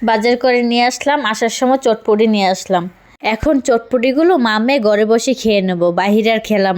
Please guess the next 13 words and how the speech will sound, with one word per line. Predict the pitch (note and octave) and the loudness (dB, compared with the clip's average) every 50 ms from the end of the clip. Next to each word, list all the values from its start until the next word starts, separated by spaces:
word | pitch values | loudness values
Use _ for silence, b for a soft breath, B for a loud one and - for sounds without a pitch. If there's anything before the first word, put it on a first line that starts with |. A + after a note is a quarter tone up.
| F#3 F3+ | -2 -2
না। | E3+ F3 F#3 F#3+ - _ - G3 | -2 -4 -4 -8 -12 _ -6 -2
ভাবলাম | F#3 F#3+ F#3 F#3 A3 A#3+ B3 A3 G#3 G3 F#3+ | -2 -2 0 0 0 0 2 0 0 -2 -2
বাসায় | F#3+ G3+ G3+ - - A3 G#3 G#3+ | -2 -4 -4 -2 -2 0 0 2
নিয়ে | A3 A3+ A#3 | 2 2 2
যাই, | A3 A#3 C#4 D#4+ E4 | 2 2 0 2 2
বাসায় | B3 G#3 G3 G3+ - - A3+ A3 A3 | 0 0 -2 -4 -4 -2 -2 0 0
নিয়ে | G#3+ G#3 G#3+ A3 A#3 B3 C4+ C4+ A#3 G#3+ | 0 0 0 0 0 0 0 0 -2 -4
আস্তে | G3+ - - - A#3 | -6 -8 -6 -4 -2
ধীরে | G3 G#3+ A#3 G#3+ B3 B3 G#3+ | 0 0 0 0 0 2 2
বসে | G#3+ G#3+ G#3+ - A3+ | 0 0 0 0 0
বসে | G#3 G#3+ G#3 - A3+ | 0 0 0 0 -4
খাবো | G#3+ - - F#3+ F#3 E3+ F3 F3 F3+ | -6 -4 -4 -4 -2 0 2 2 2
এগুলো। | E3+ E3+ F3 E3+ E3+ E3+ | 2 2 2 2 2 2